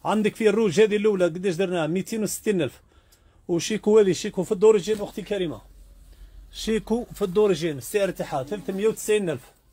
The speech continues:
ثلاثمية وتسعين، فيها الروج وفيها البيج في البلونوي. نزيد لك هذه الروز أختي الكريمة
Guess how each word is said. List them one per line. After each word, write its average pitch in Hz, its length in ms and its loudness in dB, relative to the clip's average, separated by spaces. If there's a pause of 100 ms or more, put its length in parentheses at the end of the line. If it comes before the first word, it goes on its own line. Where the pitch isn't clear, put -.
ثلاثمية 190 380 -4
وتسعين، 190 380 -2
فيها 185 260 4
الروج 208 280 0 (120)
وفيها 185 320 2
البيج 208 320 0 (800)
في 208 100 0
البلونوي. 185 420 2 (680)
نزيد 180 280 -4
لك - 160 2
هذه 214 160 2
الروز 208 280 2
أختي - 220 -10
الكريمة 170 460 -6